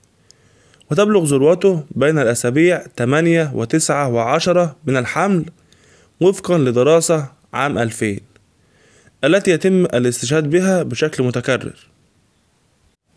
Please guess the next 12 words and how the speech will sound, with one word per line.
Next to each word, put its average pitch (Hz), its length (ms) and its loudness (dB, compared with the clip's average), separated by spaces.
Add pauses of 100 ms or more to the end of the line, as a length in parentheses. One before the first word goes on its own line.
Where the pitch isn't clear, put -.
(300)
واختتم 202 680 0
خمسين 127 440 0
في 160 140 -2
المائة 156 400 0
من 135 100 -2
النساء 147 760 0 (420)
هذه 147 320 0
المرحلة، 160 680 2 (540)
أي 147 140 0
انتهى 139 320 -2
الغثيان 123 680 0
لديهن 143 640 2